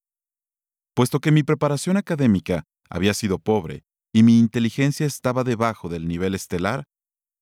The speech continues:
yo tenía que estudiar mucho más que los demás si es que quería tener éxito en mi carrera. Además de eso, tenía dos trabajos de medio tiempo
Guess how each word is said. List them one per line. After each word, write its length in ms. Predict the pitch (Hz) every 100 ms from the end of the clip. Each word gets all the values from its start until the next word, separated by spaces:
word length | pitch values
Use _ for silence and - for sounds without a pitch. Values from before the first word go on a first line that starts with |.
| -
yo 120 | 120
tenía 340 | 156 151 151
que 120 | 139
estudiar 380 | 143 139 131 127
mucho 420 | 120 156 190 196
más 320 | 175 143 143 -
que 120 | 131
los 140 | 113
demás 420 | 104 123 104 - - _ _ _
si 180 | - 110
es 120 | 110
que 120 | 131
quería 340 | 117 139 127 98
tener 280 | 98 95
éxito 420 | 101 120 - 98 95
en 80 |
mi 80 | 92
carrera. 500 | 82 92 80 76 73 _ _ _ _ _ _ _ _ _ _
Además 380 | - 92 98 113
de 120 | 117
eso, 300 | 101 - 82 - _ _ _ _
tenía 360 | 107 117 123
dos 220 | 107 139 -
trabajos 420 | 160 139 135 120
de 100 | 110
medio 260 | 107 104
tiempo 440 | 92 120 101 87